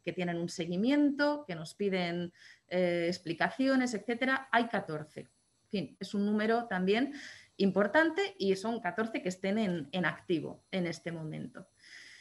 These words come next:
Y luego ya hay bienes que tienen decisiones del comité, que ya es el grado, digamos, más elevado de decisión. Cuando se ha en-, enviado información al Centro de Patrimonio Mundial y se ha considerado que el tema requiere ser elevado al comité,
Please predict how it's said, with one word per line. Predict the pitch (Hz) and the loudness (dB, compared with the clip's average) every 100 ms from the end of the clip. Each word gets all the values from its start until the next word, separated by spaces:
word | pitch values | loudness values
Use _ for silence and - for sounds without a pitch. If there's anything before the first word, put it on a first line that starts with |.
| - | -18
Y | - 277 | 4 6
luego | 302 311 | 8 4
ya | 339 339 349 | 4 2 2
hay | - 233 | 2 2
bienes | 233 294 311 381 - | 6 6 6 2 -4
que | - 214 | 0 0
tienen | 196 233 269 294 196 | 2 2 2 2 0
decisiones | 214 202 190 220 226 262 | -2 -2 -4 -2 -2 -2
del | 226 240 262 - _ | -2 -4 -4 -12 _
comité, | - 185 180 175 185 - _ | -6 -2 -2 0 -2 -2 _
que | - | -6
ya | 180 | -2
es | 196 185 | -2 -2
el | 196 180 | -2 0
grado, | 180 190 202 | 2 2 2
digamos, | 202 196 196 214 190 | 0 0 0 0 0
más | 185 190 - | 0 0 0
elevado | 190 180 262 190 143 - - - - _ | 0 2 4 4 0 -10 -20 -20 -20 _
de | - 196 190 | 2 6 8
decisión. | 180 180 175 - 285 220 | 6 2 -2 0 0 0
Cuando | 170 170 170 170 165 _ _ _ | -2 -6 -2 -2 -4 _ _ _
se | - 208 | -4 0
ha | |
en-, | 214 208 202 | 2 0 -2
enviado | 202 202 214 196 | -2 0 2 2
información | 196 196 190 185 185 254 | 0 -2 -2 -2 -2 -2
al | 165 | -2
Centro | 160 180 180 | -4 -2 -2
de | |
Patrimonio | 180 180 180 180 | -2 -2 0 2
Mundial | 180 180 240 208 | 2 0 2 0
y | |
se | 170 175 | -2 -4
ha | |
considerado | 175 185 175 180 220 185 | -4 -2 0 0 2 0
que | - | -4
el | 165 | -8
tema | - 226 185 147 - | 0 0 0 -4 -6
requiere | 180 180 262 269 175 | -4 0 2 2 2
ser | - 185 | 0 0
elevado | 185 175 170 | 0 0 -2
al | 170 | -2
comité, | 190 196 202 262 330 | -2 -2 2 0 0